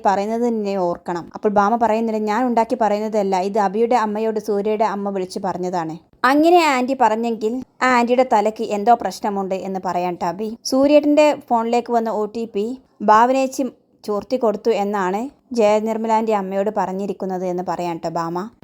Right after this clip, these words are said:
ഇത് കേൾക്കുമ്പോൾ അബി ചോദിക്കുകയാണ്, "എൻ്റെ ഭാമ, ഇനി ഈ നൂറ്റാണ്ടിൽ തന്നെയാണ് ജീവിക്കുന്നത്? ഞാൻ ഇതൊരിക്കലും വിശ്വസിക്കില്ല, അതും ഭാവനേച്ചി സൂര്യേട്ടനെ പറ്റിച്ചു എന്നുള്ളത്." "ഇതൊക്കെ ആരെങ്കിലും കള്ളം പറയുമോ അബി?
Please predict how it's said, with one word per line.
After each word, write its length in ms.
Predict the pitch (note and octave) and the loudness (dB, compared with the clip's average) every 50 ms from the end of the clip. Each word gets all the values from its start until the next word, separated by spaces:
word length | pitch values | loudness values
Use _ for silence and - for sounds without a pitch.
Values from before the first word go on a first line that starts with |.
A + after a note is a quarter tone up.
| - | -10
ഇത് 80 | - G#3+ | 0 4
കേൾക്കുമ്പോൾ 340 | C#4 C#4+ C4+ - C#4 C#4 C4+ | 6 6 6 4 4 4 4
അബി 140 | A#3+ A3 C4+ | 4 4 2
ചോദിക്കുകയാണ്, 580 | - C#4+ B3+ A#3 A3+ A3+ B3 A#3 A3+ A3+ A3 A3 _ - | 2 2 2 2 0 0 -2 -2 0 -2 -4 -4 _ -4
"എൻ്റെ 200 | A3+ B3+ C4 C4+ | -2 0 0 2
ഭാമ, 280 | A#3 A3+ A3 A#3 A#3 | 2 2 0 2 0
ഇനി 160 | A3+ A3+ B3+ | -2 -2 0
ഈ 120 | C#4+ C#4+ C4+ | 0 0 0
നൂറ്റാണ്ടിൽ 480 | A#3+ A3+ A3 G#3+ A3+ A3 A3 G#3+ A3+ | -2 -4 -2 0 0 0 0 -2 -4
തന്നെയാണ് 240 | G#3+ G#3+ G#3 G3+ G3+ | -4 -4 -4 -4 -6
ജീവിക്കുന്നത്? 580 | F#3+ - G3 F#3+ F#3+ F#3+ F#3 G3+ F#3+ F#3+ F#3 F#3 - _ C#4 | -4 -4 -4 -4 -4 -4 -6 -6 -6 -6 -6 -8 -8 _ 0
ഞാൻ 220 | B3+ C#4 D#4 E4 | 2 4 4 4
ഇതൊരിക്കലും 480 | D#4 C#4+ C#4+ C4 B3+ B3+ C4 B3 B3 A3 | 4 4 2 2 2 0 -2 -2 -2 -2
വിശ്വസിക്കില്ല, 720 | G#3+ - - G3 F#3 - F#3+ - G3 F3+ F#3 E3 - - _ - | -4 -6 -6 -8 -8 -8 -10 -8 -8 -6 -6 -6 -8 -10 _ -8
അതും 220 | F#3 G3+ A3+ A3+ | -6 -4 -4 -4
ഭാവനേച്ചി 500 | G#3 G#3 F#3 F#3+ G3 G#3+ A3 A3+ G#3+ - | 0 2 2 2 2 0 -4 -6 -8 -10
സൂര്യേട്ടനെ 540 | A3 - G#3 F#3+ F#3+ G3+ G3 G3 - G#3 G3 G3 | -8 -6 -4 -2 -2 -2 -4 -4 -6 -8 -8 -8
പറ്റിച്ചു 360 | - F3 - - F#3+ - - G#3+ | -10 -10 -8 -8 -10 -6 -4 -4
എന്നുള്ളത്." 480 | F#3 E3+ E3+ E3+ E3 E3 D#3+ E3 D#3 - _ _ _ | -4 -2 -4 -4 -6 -8 -10 -12 -16 -16 _ _ _
"ഇതൊക്കെ 360 | - C#4 D4 F4+ F4+ F4+ F4 | -2 0 2 2 2 2 2
ആരെങ്കിലും 420 | E4+ D4 B3+ C4 C#4 C4 C#4+ C#4 C4+ - | 2 2 2 0 0 0 0 -2 0 0
കള്ളം 240 | A#3+ A3+ A3+ C4 C4+ | 0 2 2 0 0
പറയുമോ 380 | C4+ A#3 G#3+ G#3 G#3 G3+ G3 F#3+ | 0 -2 -2 -2 -2 -4 -4 -4
അബി? 300 | G3+ G3 A3 B3+ C#4 | -2 -2 -2 -2 -2